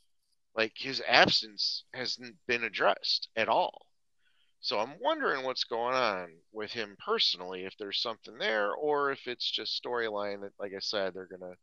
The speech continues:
you know, for whatever reason, cards subject to change, re-, play into that, or they'll just do like they always do and ignore it. But anyway, that being said, the match itself, I thought,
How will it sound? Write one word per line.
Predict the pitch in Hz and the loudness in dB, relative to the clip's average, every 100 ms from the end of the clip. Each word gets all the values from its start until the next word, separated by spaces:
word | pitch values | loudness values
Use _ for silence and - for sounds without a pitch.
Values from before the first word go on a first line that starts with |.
| _ _ - - _ _ _ _ _ _ - | _ _ -20 -20 _ _ _ _ _ _ -16
you | 90 | -14
know, | 82 _ | -14 _
for | - 98 | -8 0
whatever | 90 87 87 | 0 0 -2
reason, | 98 98 95 95 | -4 -4 -8 -6
cards | 101 104 113 | -6 -4 -6
subject | 120 135 139 | -2 -4 -2
to | 160 | -4
change, | 175 208 143 147 151 117 | 2 4 4 2 -2 -4
re-, | 113 - - | -6 -16 -6
play | 117 110 | -4 -2
into | 110 107 | -4 0
that, | 113 113 107 | 2 4 2
or | 98 | -4
they'll | 101 95 | -6 -8
just | - - - _ _ | -6 -8 -10 _ _
do | 110 | -8
like | 110 104 | -8 -6
they | 104 | -4
always | 107 107 101 | -2 -4 -6
do | 107 107 | -6 -8
and | 98 | -10
ignore | 98 127 92 73 | -10 -6 -6 -6
it. | - - | -12 -8
But | 92 - _ - - - - - _ _ - | -6 -6 _ -20 -18 -18 -20 -20 _ _ 8
anyway, | 151 104 87 82 - _ _ 233 | 8 6 0 -4 -12 _ _ 8
that | 254 | 8
being | 226 175 143 | 8 4 2
said, | - 147 120 | 2 6 4
the | - | 4
match | 110 254 233 | 6 6 6
itself, | 175 - 139 135 | 0 2 2 2
I | 127 | -4
thought, | 117 113 113 | -2 0 0